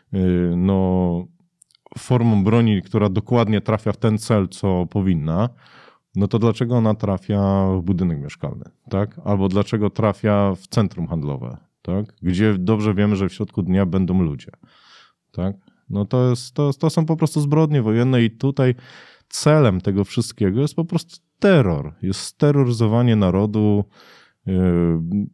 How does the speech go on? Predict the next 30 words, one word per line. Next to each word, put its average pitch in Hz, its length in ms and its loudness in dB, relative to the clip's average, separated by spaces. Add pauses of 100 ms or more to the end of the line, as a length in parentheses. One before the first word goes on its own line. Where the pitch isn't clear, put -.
(480)
tylko 127 240 0
że, 127 160 4
no, 131 280 4
no 131 200 0
nie 135 300 4
wiem, 92 160 2
oni 113 200 4
chyba 117 380 2
liczą 113 280 0
na 113 160 4
to, 110 120 -2
że 104 140 0
tu 113 120 -4
się - 120 -2
jakieś, 107 360 -2
yy, 101 440 -2
ze 92 140 0
względu 113 280 2
na 113 100 4
te 110 120 -4
straty 110 400 -2 (460)
zacznie 104 380 0
się - 140 -4
w 92 60 0
Ukrainie 98 380 0
jakiś 98 480 -2 (480)
oddolny 101 640 4
ruch, 101 260 2
żeby 92 720 2
zmienić, 98 840 0